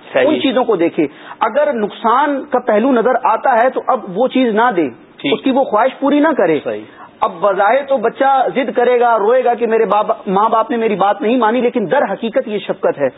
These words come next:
Speaker 1: صحیح۔
Speaker 2: اعلیٰ حضرت
Speaker 1: یعنی آپ کی جو بات ہے اس کا مفہوم یہ ہوا کہ والدین یا جو ان کے، آ، افسر ہیں، حاکم جو ان پر
Speaker 2: جی۔
Speaker 1: کہلاتے ہیں،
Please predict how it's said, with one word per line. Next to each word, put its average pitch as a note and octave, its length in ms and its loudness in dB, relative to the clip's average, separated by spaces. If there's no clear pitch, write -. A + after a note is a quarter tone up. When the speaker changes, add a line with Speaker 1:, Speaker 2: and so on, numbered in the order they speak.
Speaker 1:
صحیح۔ B2 240 0
Speaker 2:
اعلیٰ B3 180 2
حضرت A#3+ 120 0
Speaker 1:
یعنی G#3 260 2
آپ E3+ 260 0
کی G3 80 -6
جو F3+ 140 0
بات D#3+ 340 0
ہے F3+ 40 4
اس D#3+ 160 -2
کا E3 160 0
مفہوم D3 420 -2
یہ D#3 120 0
ہوا B2 320 0
کہ D3+ 120 0
والدین C#3+ 680 0
یا D#3+ 360 2
جو D#3+ 320 2
ان D3 140 -2
کے، D3 440 0
آ، B2+ 200 -2
افسر D#3 400 0
ہیں، C3 280 0
حاکم C3+ 380 -2
جو C#3 80 -2
ان C3+ 140 -4
پر C3 80 -2
Speaker 2:
جی۔ C3+ 60 -12
Speaker 1:
کہلاتے A#2+ 440 -2
ہیں، A#2 120 -8